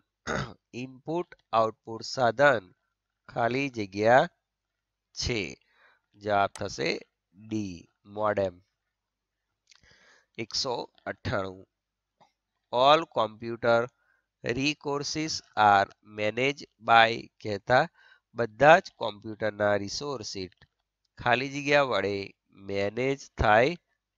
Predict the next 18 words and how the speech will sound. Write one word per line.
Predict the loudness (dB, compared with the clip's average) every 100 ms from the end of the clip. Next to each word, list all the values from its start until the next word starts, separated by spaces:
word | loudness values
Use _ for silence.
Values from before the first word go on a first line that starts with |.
| _
છે. | -10 -6 -6 -10 -18
જવાબ | -10 -4 -4 -4
થશે | -10 -8 -6 -8 -10 _ -16
સી, | -10 -6 -6 -8 -12 _ _ _
સી | -14 -10 -10 -10
યુ. | -12 -16 -18 _ _ _ -20 -20 -20 _ _ _ _ _ _ _ _
એકસો | _ -12 -10
નવ્વાણું | -8 -4 0 0 -2
છે, | -8 -6 -6 _ _ _ _ _ -4
the | -2 -2 -2
actual | -6 _ -12 -12
manipulation | -6 -6 -6 -10 -12 -8 -8 -8 -8 -10 -12 _ -4
of | -4 -4 _ _ _ _ -6
data | -6 2 6 6 6 0
takes | -6 -4 -4 -10 -14 _ _
ખાલી | -8 -8 -8
જગ્યા | -10 -6 -2 -2 -2
in | -10 -10